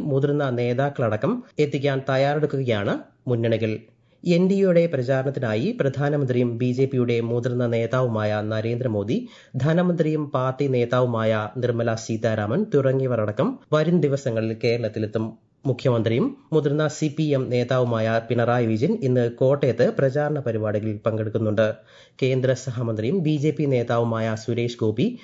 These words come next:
ബേപ്പൂർ മണ്ഡലത്തിൽ ഇന്ന് റോഡ് ഷോയിൽ പങ്കെടുക്കും.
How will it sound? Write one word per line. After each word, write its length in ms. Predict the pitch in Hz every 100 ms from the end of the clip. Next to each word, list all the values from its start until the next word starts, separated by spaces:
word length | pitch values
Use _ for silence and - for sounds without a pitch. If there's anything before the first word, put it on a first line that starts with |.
| - -
ബേപ്പൂർ 420 | 131 160 165 175
മണ്ഡലത്തിൽ 520 | 139 120 117 110 196 226
ഇന്ന് 280 | 120 120 107 -
റോഡ് 280 | 135 143
ഷോയിൽ 280 | - 151 104
പങ്കെടുക്കും. 540 | 101 104 107 110 110